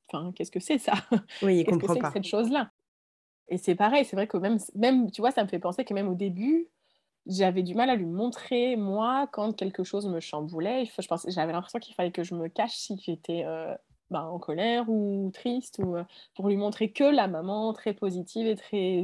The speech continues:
Speaker 1: heureuse alors qu'en fait c'est pas v-, c'est, c'est pas vrai, c'est, tu as pas besoin de mentir <laughs> sur tes émotions à ton enfant, mais t-, tout ça c'est un processus, hein,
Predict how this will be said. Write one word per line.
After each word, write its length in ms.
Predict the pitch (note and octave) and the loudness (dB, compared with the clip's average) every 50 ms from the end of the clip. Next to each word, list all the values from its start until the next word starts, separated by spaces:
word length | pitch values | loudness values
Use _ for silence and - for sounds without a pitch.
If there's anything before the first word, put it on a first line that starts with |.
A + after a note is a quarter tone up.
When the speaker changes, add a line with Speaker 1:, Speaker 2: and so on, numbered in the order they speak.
| F3 F3+ | 0 0
Speaker 1:
heureuse 400 | G3 F#3+ F#3 G#3 B3+ C4+ C#4 A#3 | 0 0 2 2 2 4 4 4
alors 240 | F#3+ D#3+ D#3+ D#3 - | 4 4 2 0 -2
qu'en 160 | - F#3 F3 | -2 -6 -4
fait 180 | - G#3 G3+ - | -4 -4 -6 -6
c'est 240 | - - - C3+ B2 | -10 -8 -6 -6 -4
pas 200 | - - C#3+ D#3 | -2 0 0 0
v-, 220 | E3+ F#3 F3+ - E3+ - | 0 -2 -4 -4 -6 -12
c'est, 360 | - - - - E3 - G2+ F#2+ | -14 -18 -10 -8 -6 -4 -4 -6
c'est 180 | - - - - | -8 -10 -12 -8
pas 160 | - - F3 | -4 -2 0
vrai, 340 | G#3 G#3+ A3+ C#4+ D#4+ D#4+ C4+ | 2 2 4 4 4 4 4
c'est, 340 | A3+ - F3 D#3+ D3+ D3+ D3+ - | 2 -2 -2 -2 -2 -4 -4 -4
tu 60 | D3 | -6
as 40 | - | -2
pas 140 | - E3+ | -2 -4
besoin 300 | E3+ F3+ F3+ F3+ G#3 G#3 | -2 0 -2 -2 -2 -2
de 80 | G3+ F#3 | -2 -2
mentir 440 | F3 F3 F3 F#3+ G#3+ - - - B3+ - | -4 -2 0 -2 -2 0 0 0 0 2
<laughs> 0 | |
sur 140 | A#3+ F#3 | 0 0
tes 160 | - G3+ F3+ F#3 | 0 0 2 2
émotions 360 | F3 F3+ F3 F3 - - G3 | 0 0 -4 -6 -4 -4 -4
à 60 | F3+ | -4
ton 180 | - - D3 D#3+ | -4 -6 -8 -6
enfant, 400 | D#3+ F#3 G3 - - C#4 C#4+ B3 | -6 -6 -8 -6 -6 -4 -4 -2
mais 140 | G3+ F3+ | -2 -4
t-, 80 | F#3 - - - - - - _ | -4 -6 -14 -20 -20 -20 -20 _
tout 80 | - G#3+ | -4 -2
ça 80 | A#3+ A#3 | -2 0
c'est 180 | - F#3+ F#3 | 0 -2 -2
un 400 | D3+ C3+ - - - C3+ C3+ - - | -2 -4 -4 -8 -8 -8 -8 -10 -12
processus, 600 | - - D#3+ D3+ - - - - D#4+ D4 - - | -8 -8 -8 -8 -8 -10 -8 -6 -8 -8 -8 -10
hein, 80 | A3+ | -10